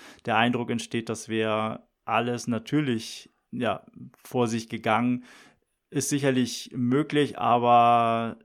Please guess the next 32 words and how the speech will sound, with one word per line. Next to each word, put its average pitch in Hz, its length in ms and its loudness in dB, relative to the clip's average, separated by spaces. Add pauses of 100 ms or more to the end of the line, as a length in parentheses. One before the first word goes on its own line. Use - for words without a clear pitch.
(340)
ja, 123 280 -6 (120)
sehr, 107 260 -6
sehr 107 160 -6
schwer 107 320 -8
herzustellen, 104 640 -12
glaub 104 280 -6
ich. 101 180 -14
Also 120 140 -4
das 135 180 4
ist 135 80 -8
eine 135 140 -2
ganz, 143 280 2
ganz 123 200 0
spezielle 131 480 0
Art 110 260 0
der 110 300 -4
Fotografie, 110 640 -6
ne? 127 200 -4
Es - 180 -12
gibt 113 200 -12
ja 110 360 0 (720)
Fotografen, 123 760 0
die 120 440 -2 (120)
auch - 180 -8
in - 140 -6
anderen 131 420 0
Genres 123 480 0
versuchen, 117 1040 -4 (200)
so, 120 480 -4
so, 117 260 -6
so 110 180 -4
Szenen 123 720 0